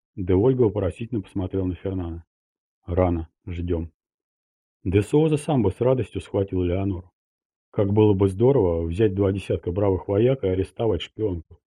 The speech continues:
Вот только поди докажи потом, что это Леонора.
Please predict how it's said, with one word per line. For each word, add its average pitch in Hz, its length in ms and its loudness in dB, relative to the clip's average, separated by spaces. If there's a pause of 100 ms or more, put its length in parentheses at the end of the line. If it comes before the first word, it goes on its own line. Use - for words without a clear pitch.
(180)
Вот 95 220 -4
только 107 260 -2
поди 107 260 2
докажи 113 400 0
потом, 95 360 -4
что - 180 -6
это 87 160 -4
Леонора. 95 500 -2